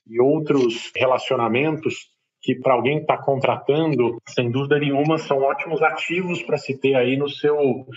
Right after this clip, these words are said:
portfólio de profissionais, né? E eu acho que, por último, você tem alguém que se destaca da média. Um profissional que foi pra fora, ele, ele destaca, é, inevitavelmente, quando você olha um currículo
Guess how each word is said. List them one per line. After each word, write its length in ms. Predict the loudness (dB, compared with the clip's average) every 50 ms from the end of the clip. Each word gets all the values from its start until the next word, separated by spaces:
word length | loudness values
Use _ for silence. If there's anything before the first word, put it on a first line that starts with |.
| -6
portfólio 520 | -4 -4 -4 -4 -4 -2 0 0 0 0 -2
de 40 | -4
profissionais, 800 | -4 -4 -4 -4 -4 -2 -2 -2 -2 -2 -4 -6 -8 -12 -8 -2
né? 320 | -2 0 0 -2 -4 -8 -14 _ -20 -20 _ _ _ -2
E 100 | 0 0
eu 60 | 0
acho 140 | 0 -2 -4
que, 60 | -8 -6 -4
por 160 | -2 0 2
último, 580 | 2 2 0 -2 -4 -4 -4 -4 -2 -2 0 0
você 260 | -2 0 -2 -2 -4
tem 480 | -2 -2 -2 -2 0 -2 -2 -4 -6 -8 -2
alguém 560 | 2 2 2 4 2 2 2 2 2 2 0
que 460 | 0 -2 -2 -2 0 2 2 0 0
se 220 | -2 -4 -4 -4 -6
destaca 400 | -6 -4 -2 -2 0 2 2 2
da 100 | 2 2
média. 420 | 4 2 2 2 0 -2 -4 -4
Um 80 | -2 -2
profissional 540 | 0 0 0 -2 -4 -2 0 2 2 0 0
que 140 | -4 -6
foi 280 | -8 -2 0 0 0 2
pra 140 | 2 0 0
fora, 560 | 0 0 2 2 4 4 4 2 2 0 0 -2
ele, 720 | 0 0 0 2 2 2 0 2 2 0 0 0 -2 -4 -2
ele 160 | -2 -2 -2 -2
destaca, 600 | -4 _ -2 0 0 -2 -2 -2 0 0 0 -2 -4 -10 -16 -20 _ _ _ _ -4
é, 120 | -2 0 0
inevitavelmente, 800 | 0 0 0 0 -2 0 0 0 0 0 0 -2 -2 -2 -2
quando 140 | -4 -4 -4
você 160 | -2 -2 -2
olha 320 | 0 2 2 2 2 0 -2
um 60 | 0
currículo 760 | 0 0 0 0 -2 -2 -2 -2 -2 -2 -2 -2 -4 -8 -14